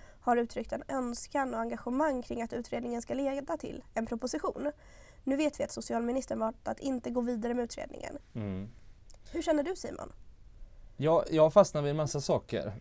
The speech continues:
Speaker 2: Eh, Kristinas ord om att en donation i många fall blir en, en strimma av tröst i sorgen efter att ha mist någon är otroligt viktigt att minnas, tycker jag. Att det kan skapas mening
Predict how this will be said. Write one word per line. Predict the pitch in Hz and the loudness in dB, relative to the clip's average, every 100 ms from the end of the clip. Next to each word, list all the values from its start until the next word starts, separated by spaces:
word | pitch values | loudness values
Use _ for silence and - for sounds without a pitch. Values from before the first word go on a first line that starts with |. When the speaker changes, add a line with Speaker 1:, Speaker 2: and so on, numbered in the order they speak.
| - | -4
Speaker 2:
Eh, | 123 120 117 - - - | 0 4 4 2 -8 -10
Kristinas | - 147 - 151 131 | -2 0 2 2 2
ord | - 120 107 | 2 2 2
om | 107 | 0
att | 107 - - - - - - - | -2 -4 -12 -14 -20 -20 -20 -8
en | 117 117 | -2 0
donation | 113 113 110 156 147 143 | 2 0 0 0 2 0
i | 117 | 0
många | 120 123 101 | 0 0 0
fall | 98 110 95 | 0 0 0
blir | 104 95 | 0 -2
en, | 92 - - | -4 -8 -10
en | 104 98 | -8 -6
strimma | - 131 107 95 | -4 -2 0 -2
av | 95 | -4
tröst | - 185 - - - - - - - | -2 -2 -2 -6 -8 -12 -16 -14 -6
i | 113 | -2
sorgen | - 120 98 98 | 0 2 0 0
efter | 98 - 101 | -2 -4 -4
att | 95 | -2
ha | 104 | -2
mist | 123 131 - | -2 -4 -4
någon | 123 101 92 98 | -4 -2 -2 -4
är | 92 | -4
otroligt | 92 139 131 104 | -4 -2 -2 -2
viktigt | 104 101 92 101 | -4 -6 -6 -4
att | |
minnas, | 98 104 87 95 | -2 -2 -4 -8
tycker | - - | -10 -4
jag. | 101 71 - - - - - - - - - | -2 -2 -6 -20 -20 -20 -20 -20 -20 -20 -10
Att | 104 | -4
det | 120 | -2
kan | 120 | 0
skapas | 104 120 - 107 | 0 0 2 2
mening | 123 123 98 101 117 117 | 2 2 2 2 0 -2